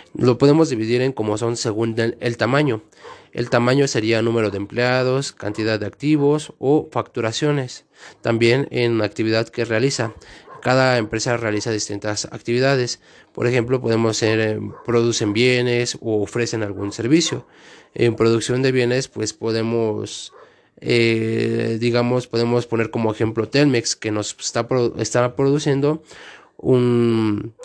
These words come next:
un servicio que es, pues, el proporcionarnos líneas telefónicas, eh, proporcionarnos alguna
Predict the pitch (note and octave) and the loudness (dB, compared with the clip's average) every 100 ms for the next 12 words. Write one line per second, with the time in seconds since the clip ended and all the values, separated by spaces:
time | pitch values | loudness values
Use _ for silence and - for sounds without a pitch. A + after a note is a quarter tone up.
0 | - - C3+ D#3+ D#3+ D3+ C3 C3 D3 D3 | -6 2 4 6 6 6 4 0 -2 -4
1 | A2+ A2 A2 A2+ A2+ - - A2 - G#2+ | -4 -2 0 0 -2 -8 -6 -6 -2 -2
2 | G#2+ G#2+ G#2+ A#2+ A#2 A2+ A#2+ A2+ A#2 A#2+ | 0 -2 -2 -2 0 0 2 2 2 2
3 | A2+ A2+ A2 - G#2 G#2 B2+ C3 B2+ B2 | 2 2 2 0 -2 -2 0 2 0 0
4 | B2 A#2+ A#2+ - - - - - - A2+ | 0 0 0 -4 -16 -18 -18 -20 -4 0
5 | A2 G#2+ A2 A2 G#2+ - G#2+ G#2 C3 A2+ | 2 4 4 4 2 -2 -6 -6 -2 0
6 | A2+ A2+ A2+ G#2 A2 A2+ A2+ G#2+ G#2+ | 0 -2 -2 -2 0 2 2 0 -4